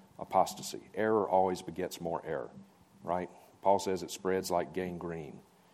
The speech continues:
Uh, error left unchecked always begets more error and leads you to, to apostasy. So it's a, it's a false dichotomy.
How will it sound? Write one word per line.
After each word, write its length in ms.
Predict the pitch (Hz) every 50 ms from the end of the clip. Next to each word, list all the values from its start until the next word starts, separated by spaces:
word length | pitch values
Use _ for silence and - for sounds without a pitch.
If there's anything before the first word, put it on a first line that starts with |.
| _ _ _ _ _ - - -
Uh, 280 | - 85 80 78 76 73 - - -
error 420 | - 95 104 104 98 92 87 82
left 340 | 85 90 92 95 92 - - -
unchecked 720 | 87 87 85 80 - - - 90 80 76 - - - - - - - - - - - - - - - - - -
always 340 | - 87 90 90 87 82 -
begets 440 | - - 78 78 82 78 - - -
more 240 | 85 78 76 71 -
error 320 | - 80 78 69 65 - - - - - - 92
and 120 | 85 78
leads 240 | 78 82 82 76 -
you 120 | - 78 73
to, 200 | - - - - - - - - - - - - _ _ -
to 80 | -
apostasy. 580 | 85 76 78 80 78 - - - - - - - -
So 240 | - - 85 82 87
it's 180 | 87 - -
a, 80 | 78 78 - - - - _ _ _ _ _ - - - - - _
it's 160 | - 104 - 98
a 40 |
false 300 | - - 110 107 98 -
dichotomy. 580 | - 90 80 - - - - 73 67 - - -